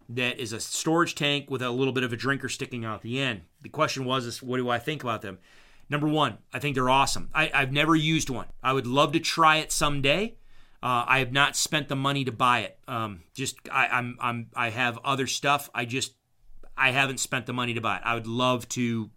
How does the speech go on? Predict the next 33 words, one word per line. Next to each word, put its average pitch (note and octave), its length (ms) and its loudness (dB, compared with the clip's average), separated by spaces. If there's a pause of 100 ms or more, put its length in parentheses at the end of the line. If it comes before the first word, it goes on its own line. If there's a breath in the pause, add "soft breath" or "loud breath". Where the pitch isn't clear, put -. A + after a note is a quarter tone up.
(140)
try A2 240 0
'em. E2 100 -8
So A2+ 160 -6
Banks C3+ 380 0
Outdoors, D3 440 0 (280 soft breath)
send D#3+ 200 2
me D3+ 60 4
one. A2 200 -2 (140)
I'll B2 100 -4
do C#3 120 4
a C3+ 60 6
review. A#2+ 300 2
I, B2 180 0 (180)
I, A#2+ 200 -2
I A#2 120 -2
think C3+ 160 -4
it's A#2+ 120 -6
a A#2+ 40 -4
good, A#2+ 220 -2
I B2 100 -4
think C3 200 -4
it's A2 120 -10
a, G#2 40 -16
probably A#2+ 280 -4
a G#2 40 -6
good A2+ 180 -8
product, A#2+ 360 -2 (240 loud breath)
as C3+ 180 0
long C#3+ 300 6
as A#2+ 160 -2
the, B2+ 240 -2
the, A#2 300 -2
the, A2+ 200 -8